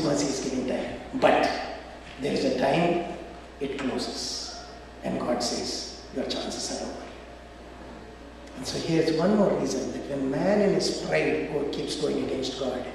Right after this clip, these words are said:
again and again, that is when God gives opportunity. Bible says in Psalms seven,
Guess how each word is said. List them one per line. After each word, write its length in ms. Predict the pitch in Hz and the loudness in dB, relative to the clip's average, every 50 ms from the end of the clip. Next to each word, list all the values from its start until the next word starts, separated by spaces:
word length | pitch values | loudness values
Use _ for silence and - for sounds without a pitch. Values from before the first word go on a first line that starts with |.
| - - - - - - - - - - | -12 -12 -14 -14 -14 -16 -16 -16 -12 -8
again 460 | 135 131 127 147 165 180 196 202 - | -8 -6 -2 2 4 6 8 8 8
and 120 | - - - | 8 6 4
again, 320 | - 127 135 135 - - - - - - - - - - - - - - - 123 123 | 2 2 2 2 2 0 -2 -4 -6 -8 -10 -12 -14 -14 -16 -16 -18 -16 -10 -2 2
that 160 | 156 - - - 165 | 4 4 6 6 6
is 100 | 143 - - | 4 4 4
when 120 | 135 127 123 120 - - - - - - - - - - - - - - - - - - - | 2 2 0 -2 -4 -6 -6 -8 -10 -10 -12 -14 -14 -14 -14 -12 -12 -12 -12 -12 -12 -10 -6
God 120 | - - - - | -6 -6 -4 -2
gives 160 | - - - | -2 0 0
opportunity. 880 | - 135 139 - 175 - - - 165 156 185 175 175 - - - - - - - - - - - - 131 135 135 | 2 0 2 2 2 2 2 2 2 2 2 2 2 2 2 0 -2 -2 -4 -6 -8 -10 -10 -8 -6 -2 4 6
Bible 260 | 147 151 151 151 156 156 | 8 8 8 8 6 4
says 220 | 156 156 147 139 143 139 | 4 4 4 4 4 4
in 80 | 131 - - - | 4 2 2 2
Psalms 320 | 139 143 147 147 147 143 - - - - - - | 4 4 4 4 4 4 2 0 -2 -2 -2 0
seven, 240 | 151 147 151 143 | 2 4 4 4